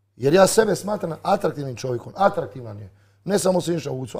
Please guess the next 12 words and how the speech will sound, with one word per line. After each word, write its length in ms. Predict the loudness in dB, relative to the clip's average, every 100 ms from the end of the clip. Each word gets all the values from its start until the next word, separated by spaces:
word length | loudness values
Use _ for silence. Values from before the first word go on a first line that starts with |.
| -6
atraktivan 400 | -4 -4 -2 -2
je 80 | -2
Goran 260 | 0 0
Ivanišević, 560 | 0 -2 -4 -6 -8 -8
atraktivan 480 | -8 -8 -8 -8 -8
je, 80 |
e, 60 | -12 -16 -20 -20 _ -16 -14 -14 -16 0
Ljubo 240 | 0 2 0
Česić 400 | -2 -2 -6 -6
Rojs, 240 | -6 -4
atraktivan 600 | -6 -6 -12 -6 -4 -4
je 160 | -6